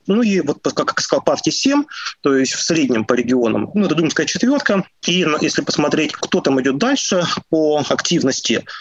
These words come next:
вот за думской четвёркой по активности на региональных выборах у нас идут две партии.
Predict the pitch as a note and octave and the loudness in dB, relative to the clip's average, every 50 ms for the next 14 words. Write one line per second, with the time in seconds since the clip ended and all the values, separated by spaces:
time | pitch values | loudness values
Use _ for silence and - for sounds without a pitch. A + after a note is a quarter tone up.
0 | - - - C#3 D3 C#3+ C3+ D#3+ F3 F3+ F#3 F3+ - D#3+ - E3+ C#3+ - E3 E3+ | -16 -10 -4 -2 -2 0 0 2 2 2 2 2 0 0 -2 -2 -2 0 0 2
1 | D#3 C#3+ C3 - C3+ A2+ A2 G#2+ - - - D#3+ D#3+ D3 - - - F3 C#3 C3+ | 2 0 0 0 -2 -2 -2 -2 -4 -2 0 0 2 2 0 0 0 2 2 2
2 | B2 - - - C3+ C#3 C3+ C3 C3 C#3+ C#3 C#3+ C3+ C3+ B2 - - D#3 C#3+ B2+ | 0 0 -2 0 0 0 0 0 0 2 2 2 2 0 0 0 0 0 0 0
3 | B2 B2+ - - C#3+ D3 C#3+ B2 - - C3+ C3+ C3+ A#2 - - C3 C3+ E3+ E3 | 0 -2 -2 -2 -2 -2 -2 -2 -2 -2 0 0 0 0 -2 -2 -2 -2 -2 0
4 | - F3 D3 - - - A#2 - - | 0 0 0 0 -2 -2 -2 -2 -2